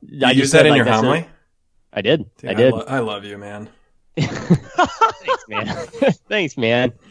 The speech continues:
Speaker 2: Uh, but I said that that is actually, like, a really, really good practice for Advent of, like, letting things fall away and, like, finding a place or the place that you can see your whole life from.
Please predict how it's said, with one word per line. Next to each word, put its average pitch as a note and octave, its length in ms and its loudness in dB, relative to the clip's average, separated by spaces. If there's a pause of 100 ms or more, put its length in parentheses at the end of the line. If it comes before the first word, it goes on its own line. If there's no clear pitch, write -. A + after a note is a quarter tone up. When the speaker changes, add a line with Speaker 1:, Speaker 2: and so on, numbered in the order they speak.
(460)
Speaker 2:
Uh, A2 560 0 (800)
but D#3 540 4 (220)
I D3+ 160 0
said D#3+ 400 0
that C#3+ 180 0
that C#3+ 220 0
is C#3 120 -2
actually, D3 540 -2
like, A#2 360 -2 (240)
a B2 180 2
really, B2 960 4
really A2+ 400 4
good A2 420 2
practice G#2 840 -4 (340)
for G2 340 0
Advent A2+ 400 -6 (500)
of, G2 260 -2
like, G2 240 0
letting G#2+ 280 2
things A#2 220 -2
fall A2 200 2
away G2+ 260 2
and, G#2+ 80 -2
like, F#2 160 -4
finding A#2 480 -2
a G2+ 60 -2
place A2 720 -4 (380)
or G#2+ 140 -2
the A2 220 0
place F#2 520 -6
that G2+ 140 -4
you G2+ 100 -2
can G2 120 -8
see A#2+ 160 -6
your G#2 160 2
whole A#2 260 2
life G#2 260 2
from. E2 380 -8